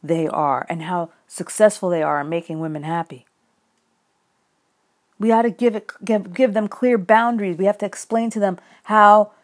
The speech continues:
they need to behave. So if a man says to a young, s-, s-, you know, starry-eyed woman, if she says, "I want to be a model,"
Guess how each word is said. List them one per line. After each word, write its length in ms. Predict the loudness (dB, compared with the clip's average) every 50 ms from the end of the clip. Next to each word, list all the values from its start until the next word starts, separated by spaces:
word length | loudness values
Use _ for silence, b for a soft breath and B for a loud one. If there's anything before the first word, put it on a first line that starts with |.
| b _
they 220 | 2 2 4 4 2
need 180 | 2 -2 -2 -4
to 80 | -4
behave. 720 | -4 -2 -2 -2 0 2 2 2 2 2 0 -4 -6 -14 _ _ _ _ _ _ _ _ _ _ _ _ _ _ _ _ _ _ _ _ b b b b
So 360 | -6 0 2 4 4 2 2 -4 _ _ _ _ 0
if 260 | 2 2 0 0 -4 _
a 60 | -2 -2
man 340 | 0 0 2 0 0 0
says 320 | 0 0 0 0 0 -2 -4
to 200 | -6 -4 -2 -2
a 20 | -2
young, 460 | -2 -2 -2 -2 -2 -2 -4 -6 -8
s-, 180 | -10 -14 -20 _ _ _ _ _ _ _
s-, 260 | -20 -20 -20 -20 -20 _ -16 -10
you 100 | -8 -6
know, 120 | -6 -6
starry-eyed 720 | -6 -10 -4 0 2 4 4 4 2 2 2 2 2 2 0
woman, 540 | 0 0 0 0 2 0 -2 -4 -6 -10 -18 _ _ _ _ _ _ _ _ _ _ _ _ _ _ _ _ _ _ _ _ _ _ _ _ _ _ _ _ _ _ _ _ _ _ _ _ _ _ _
if 80 | -14
she 140 | -8 -8 -4
says, 200 | -2 0 0 0
"I 80 | 0 0
want 140 | 0 -2
to 40 | -2
be 100 | -4 -4
a 20 | -4
model," 600 | -2 0 0 0 2 2 0 -2 -4 -4 -8